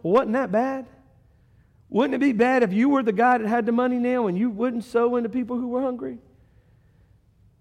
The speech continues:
Because when you are in a situation where you don't have nothing, you look out and go, "Ah, they got so much. Ah, they could just give me a little and I would be happy." <clears throat> So when we're faced with a situation,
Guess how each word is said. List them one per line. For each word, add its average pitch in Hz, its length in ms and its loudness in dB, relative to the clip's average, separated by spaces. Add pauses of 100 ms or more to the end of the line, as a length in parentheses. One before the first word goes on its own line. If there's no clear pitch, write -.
(280)
Because 226 280 2
when 233 160 2
you 254 200 4
are 233 80 4
in 254 180 2
a 226 40 4
situation 240 800 0
where 214 100 2
you 220 160 0
don't 220 180 -4
have 262 240 0
nothing, 208 300 -2
you 247 100 2
look 220 240 2
out 247 160 2
and 185 80 -4
go, 185 160 2
"Ah, 175 160 4
they 208 180 0
got 202 220 -2
so 226 140 2
much. 240 260 -2 (300)
Ah, 123 120 -2
they 196 140 2
could 208 160 -4
just 208 180 -4
give 214 140 -2
me 240 140 -2
a 233 60 0
little 247 260 0
and 175 120 0
I 214 80 0
would 214 120 -2
be 208 140 -2
happy." 233 420 -4 (1600)
<clears throat> 120 640 0 (600)
So 233 60 2
when 226 160 2
we're 269 120 0
faced 240 360 0
with 233 120 -4
a 208 40 -6
situation, 214 800 -2